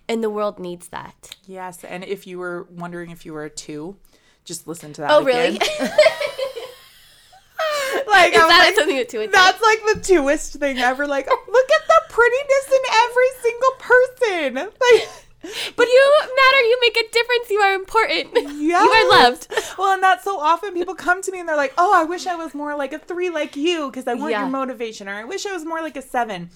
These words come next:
Speaker 2: It doesn't matter.
Speaker 1: Yeah.
Speaker 2: It's the same as, I bet you want straight hair.
Speaker 1: Yes.
Speaker 2: Okay.
Speaker 1: Yeah.
Speaker 2: Yeah, and I would like some curls to my hair.
Speaker 1: Yeah. Yeah.
Speaker 2: Right? That, that, it's the truth.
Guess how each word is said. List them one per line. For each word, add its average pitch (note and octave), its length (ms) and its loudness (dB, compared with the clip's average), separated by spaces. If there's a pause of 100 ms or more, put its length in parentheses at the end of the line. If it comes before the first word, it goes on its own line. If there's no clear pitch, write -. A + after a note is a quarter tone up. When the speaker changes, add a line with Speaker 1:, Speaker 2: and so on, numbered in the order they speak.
(760)
Speaker 2:
It A3+ 200 -8
doesn't E4 360 -6
matter. G3 640 -4
Speaker 1:
Yeah. F3+ 40 -18 (180)
Speaker 2:
It's A3 160 -2
the C#4 80 -18
same E4 240 -10
as, C4 160 -14
I B3+ 100 -2
bet D4 220 -4
you C#4 140 -6
want C4+ 280 -8
straight - 320 -10
hair. E3+ 360 -6 (360)
Speaker 1:
Yes. A3+ 540 -4
Speaker 2:
Okay. B3+ 240 2
Speaker 1:
Yeah. C4+ 180 2 (180)
Speaker 2:
Yeah, A3+ 240 4
and A#3+ 120 0
I B3 120 0
would B3 140 -6
like A3+ 160 -2
some B3+ 160 -10
curls E4+ 380 -2
to A#3 80 -12
my F3+ 140 -10
hair. A#3+ 140 -8
Speaker 1:
Yeah. C#4 200 0
Yeah. F4+ 200 -4
Speaker 2:
Right? C#4 300 4
That, C4 200 -4
that, D4 120 -8
it's D#4 200 -12
the E4+ 140 -10
truth. D#4+ 460 -6